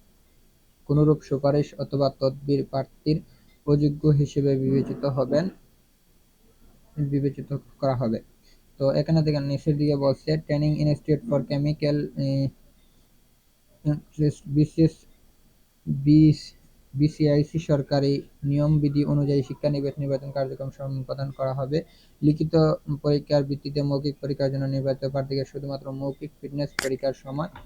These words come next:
অনলাইনে আবেদনপত্র তথ্য অনুযায়ী সকল মূল সনদপত্র প্রত্যয়ন পত্রের সঙ্গে আনতে হবে। এছাড়া সরকার কর্তৃক নির্ধারিত চাকরি আব-, আবেদন ফর্ম অনুরূপ তথ্য ফর্ম পূরণ করে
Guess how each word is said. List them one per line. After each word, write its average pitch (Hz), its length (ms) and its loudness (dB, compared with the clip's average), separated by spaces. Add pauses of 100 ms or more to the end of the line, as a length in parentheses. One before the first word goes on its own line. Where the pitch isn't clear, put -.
(280)
অনলাইনে 139 540 0
আবেদনপত্র 135 680 -2
তথ্য 135 280 -6
অনুযায়ী 139 380 -4
সকল 143 380 -2
মূল 139 320 -6
সনদপত্র 135 460 -6
প্রত্যয়ন 135 460 -6 (440)
পত্রের 139 300 0
সঙ্গে 139 280 0
আনতে 135 280 0
হবে। 127 280 2
এছাড়া 151 500 2
সরকার 147 460 0
কর্তৃক 143 320 -4
নির্ধারিত 147 440 0 (120)
চাকরি 147 360 -2
আব-, 139 380 -2
আবেদন 135 320 -2 (100)
ফর্ম 139 260 -2 (100)
অনুরূপ 147 340 2 (120)
তথ্য 143 280 -4
ফর্ম 139 280 -2
পূরণ 135 240 -4
করে 151 300 2